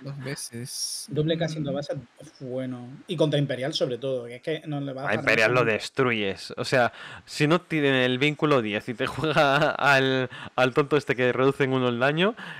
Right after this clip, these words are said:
Speaker 3: directamente no puede sobrevivir.
Speaker 2: Que fíjate, fíjate el
Speaker 1: Sí.
Speaker 2: turno.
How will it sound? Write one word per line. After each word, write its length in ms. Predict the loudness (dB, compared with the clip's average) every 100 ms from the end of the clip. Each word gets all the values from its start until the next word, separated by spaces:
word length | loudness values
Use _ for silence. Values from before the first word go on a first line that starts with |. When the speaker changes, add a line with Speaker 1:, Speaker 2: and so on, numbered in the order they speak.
| -16 -16
Speaker 3:
directamente 600 | -4 2 4 6 4 4
no 200 | 4 4
puede 300 | 4 6 6
sobrevivir. 560 | 6 4 4 2 -2 -6 -18 -20 _ _ _ _ -20 -20 -12
Speaker 2:
Que 120 | -10
fíjate, 420 | -8 -6 -6 -6
fíjate 300 | -6 -6 0
el 60 | 0
Speaker 1:
Sí. 60 | 2
Speaker 2:
turno. 320 | 0 0